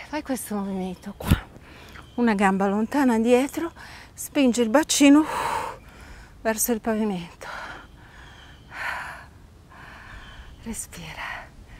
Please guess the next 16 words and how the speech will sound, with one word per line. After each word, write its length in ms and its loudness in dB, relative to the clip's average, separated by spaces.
C'è 120 -12
uno 160 -6
scoiattolo 680 -4
che 100 -8
tra 140 -4
poco 260 -6
arriva 280 0
qua, 180 -2
mi 180 -2
sa. 440 -8
Ah, 1080 2
che 240 -2
carino. 560 -6
Oh. 560 -2
Come 220 -4
stai? 800 -4